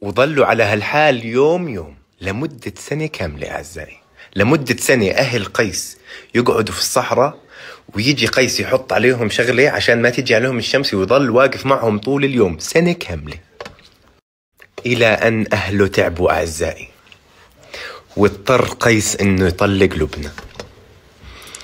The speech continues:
والله إني حزين.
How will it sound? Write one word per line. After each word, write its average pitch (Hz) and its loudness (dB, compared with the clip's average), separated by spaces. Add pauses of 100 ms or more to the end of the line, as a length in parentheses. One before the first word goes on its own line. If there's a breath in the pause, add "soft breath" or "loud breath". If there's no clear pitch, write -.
(3250 loud breath)
والله - -10
إني 85 -6
حزين. - -12